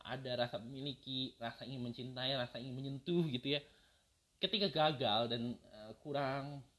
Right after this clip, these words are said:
berhasil, ya pelampiasannya ke situ gitu. Ke film-film, eh,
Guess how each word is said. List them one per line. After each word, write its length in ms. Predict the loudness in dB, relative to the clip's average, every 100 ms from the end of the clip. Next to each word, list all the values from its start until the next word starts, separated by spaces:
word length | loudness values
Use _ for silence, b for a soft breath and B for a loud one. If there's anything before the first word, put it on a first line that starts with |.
| _ -8
berhasil, 320 | -2 -2 0
ya 160 | -2
pelampiasannya 480 | 0 2 4 4 2
ke 160 | -2 -2 -2
situ 320 | -6 -2 -2 -4 -8
gitu. 200 | -16 -16 -20 b b b b b b b _
Ke 160 | -2 0
film-film, 480 | -2 -4 -6 -6 -6 _ _ _ _ _ _ _ _ _ _ _ _
eh, 220 | -6 -6